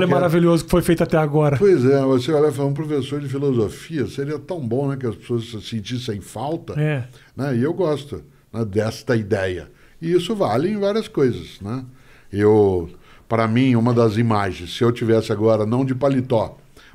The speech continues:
Speaker 1: mas fosse um momento de inverno que eu tivesse com uma blusa de manga, eu jamais esqueceria Jerry Lewis. Né? Jerry Lewis, o meu sonho, quando criança,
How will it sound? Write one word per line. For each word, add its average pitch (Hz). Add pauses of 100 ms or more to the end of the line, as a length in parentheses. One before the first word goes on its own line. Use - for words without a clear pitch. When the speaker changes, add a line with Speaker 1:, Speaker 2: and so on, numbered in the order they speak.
Speaker 1:
mas 104
fosse 123
um 131
momento 120
de 120
inverno 120
que 127
eu 123
tivesse 120
com 131
uma 117
blusa 127 (340)
de 95
manga, 104 (360)
eu 131
jamais 139
esqueceria 113
Jerry 98
Lewis. 151 (280)
Né? 110
Jerry 120
Lewis, 185
o 196
meu 196
sonho, 180
quando 117
criança, 123